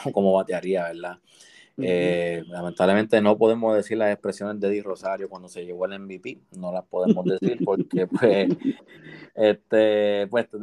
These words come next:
Speaker 1: a, a, si lo viste, sabes por qué no, no lo podemos decir, ¿verdad?
Speaker 2: Ujú.
Speaker 1: Eh, yo, yo pienso que, yo no, yo no, yo pienso que van a ser clave. Yo pienso que van a ser
Speaker 2: Sí.
Speaker 1: clave los dos.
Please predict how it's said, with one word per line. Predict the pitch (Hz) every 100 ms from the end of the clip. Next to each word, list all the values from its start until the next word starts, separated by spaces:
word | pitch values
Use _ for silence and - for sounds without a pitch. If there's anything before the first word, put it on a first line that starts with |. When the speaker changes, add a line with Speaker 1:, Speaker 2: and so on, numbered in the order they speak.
| 104
Speaker 1:
a, | 110
a, | - 104 117
si | - 127
lo | 123
viste, | 131 151 151
sabes | 123 113 117
por | - 110
qué | - 107
no, | 104 101
no | 101 101
lo | 101
podemos | 92 95 95 90
decir, | 90 90 - 64
¿verdad? | - 87 92 _ -
Speaker 2:
Ujú. | 135 127 139 170 - _ _ _ _ _ _ _
Speaker 1:
Eh, | 113 113 113
yo, | 113 143
yo | 139 139
pienso | 156 - 170
que, | 156 143 139 127 113 104 - - - - _ _ _
yo | - 120
no, | 147
yo | 127 135
no, | 143 - _ _ _
yo | 127
pienso | 143 151
que | 151
van | 120 117
a |
ser | 127 123
clave. | - 104 95 98 _ _ _
Yo | 104
pienso | 104 107 117
que |
van | 113 113
a |
ser | 117 110
Speaker 2:
Sí. |
Speaker 1:
clave | - 101 101
los | 101 95
dos. | 98 98